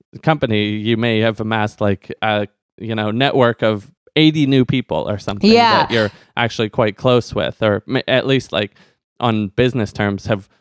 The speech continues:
Speaker 1: worked with and can vouch for you. So, uh, it's, I don't know, I think it's so good, f-, um, just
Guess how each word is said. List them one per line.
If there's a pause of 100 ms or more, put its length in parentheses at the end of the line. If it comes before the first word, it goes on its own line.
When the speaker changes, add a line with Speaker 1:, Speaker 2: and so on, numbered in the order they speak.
(120)
Speaker 1:
worked
with
and (140)
can (380)
vouch
for
you.
So,
uh,
it's, (400)
I
don't
know,
I
think
it's
so
good,
f-, (300)
um, (540)
just